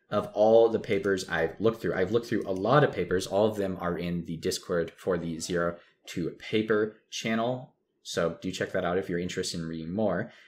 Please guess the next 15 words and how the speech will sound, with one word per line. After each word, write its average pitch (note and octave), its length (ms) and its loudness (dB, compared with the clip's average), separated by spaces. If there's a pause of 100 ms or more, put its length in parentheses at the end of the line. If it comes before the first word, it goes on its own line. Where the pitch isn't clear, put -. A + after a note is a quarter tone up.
(100)
And C3 100 -2
I, C3+ 220 2
I - 20 4
hope E3+ 180 2
you E3+ 80 0
found D3 220 0
this C3+ 100 -4
interesting. - 540 -6 (340)
Personally, D#3+ 320 2
what C#3+ 160 4
I G#2 80 6
still A2+ 280 2
think G#2+ 360 -4
is F#2 220 0
missing F2+ 560 -2